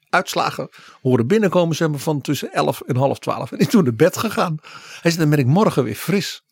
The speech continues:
en monter." Want Harry Truman stond graag een beetje vroeg op. Het was een boerenzoon.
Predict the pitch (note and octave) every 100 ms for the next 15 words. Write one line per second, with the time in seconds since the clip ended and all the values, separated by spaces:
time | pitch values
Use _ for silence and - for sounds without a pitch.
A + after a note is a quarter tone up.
0 | - C3 A2+ G2+ - - _ _ - _
1 | _ _ _ _ _ _ _ _ _ _
2 | - G3 - - G3 D#3+ D#3 D3 C3 -
3 | B2+ - G2 C#3 C3+ - E3+ A#3 D3 D#3+
4 | B2+ A#2 A#2+ B2+ B3 G3 C3+ A#2+ C#3+